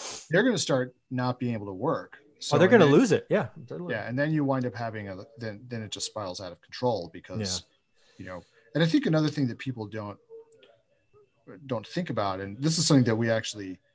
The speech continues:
Speaker 1: know, we're getting <laughs> a little off topic here, but over, when we were, um, in upstate New York last week, you know, the kids are running around, they're, you know, they're out, they're out of Brooklyn, they're out of the small apartment, they're, you know, in this big house upstate,
Speaker 2: <laughs>
Speaker 1: and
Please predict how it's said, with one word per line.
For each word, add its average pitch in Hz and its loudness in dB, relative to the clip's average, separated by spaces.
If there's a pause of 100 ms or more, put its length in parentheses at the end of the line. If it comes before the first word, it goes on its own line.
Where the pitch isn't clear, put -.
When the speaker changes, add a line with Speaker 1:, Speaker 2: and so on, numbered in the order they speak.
(280)
Speaker 1:
know, 113 -10
we're 101 -10
getting 104 -10
<laughs> - -10
a - -4
little 110 -6
off 95 -6
topic 101 -6
here, 101 -4
but 92 -6 (380)
over, 110 0
when 117 2
we 131 4
were, 117 2 (120)
um, 98 0 (520)
in 117 0
upstate 107 -2
New 101 -4
York 135 0 (340)
last 98 -10
week, 120 -4 (800)
you 107 -12
know, 95 -10
the - -20 (200)
kids 170 0
are 143 6
running 123 0
around, 117 -4
they're, 123 0
you 147 -2
know, 92 -6 (360)
they're 117 -2
out, 139 2
they're 131 -2
out 160 6
of 147 4
Brooklyn, 139 8
they're 117 2
out 131 4
of 139 4
the 127 2
small 127 4
apartment, 123 0
they're, 104 -2
you 123 0
know, 107 0
in 117 0
this 123 -2
big 117 -8
house 113 -8
upstate, 117 0
Speaker 2:
<laughs> 165 2
Speaker 1:
and 98 -8